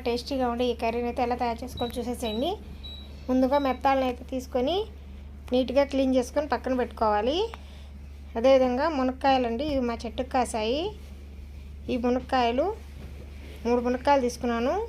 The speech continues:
మూడు టమాటాలు, మూడు ఎర్రగడ్డలు, రెండు మామిడికాయలు తీసుకుంటున్నాను. ఇప్పుడు మామిడికాయలు బాగా చిక్కుతాయి కదండి. మునక్కాయ, మామిడికాయ మెత్తాలు వేసి కర్రీ చేస్తే చాలా టేస్టీగా ఉంటుంది.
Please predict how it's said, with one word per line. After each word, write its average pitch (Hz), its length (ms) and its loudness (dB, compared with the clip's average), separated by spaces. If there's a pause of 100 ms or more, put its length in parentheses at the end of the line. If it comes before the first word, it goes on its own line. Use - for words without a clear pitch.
(280)
మూడు 240 200 -2
టమాటాలు, 254 580 4 (120)
మూడు 254 200 0
ఎర్రగడ్డలు, 233 460 0 (120)
రెండు 277 220 2
మామిడికాయలు 240 600 2
తీసుకుంటున్నాను. 226 640 -4 (800)
ఇప్పుడు 277 280 0
మామిడికాయలు 269 480 4
బాగా 254 260 6
చిక్కుతాయి 254 400 0
కదండి. 233 340 2 (880)
మునక్కాయ, 254 400 2 (140)
మామిడికాయ 247 420 2 (100)
మెత్తాలు 247 440 4
వేసి 294 260 -4 (320)
కర్రీ 240 300 4
చేస్తే 240 200 0 (120)
చాలా 247 240 6 (100)
టేస్టీగా 247 480 -2
ఉంటుంది. 226 340 -2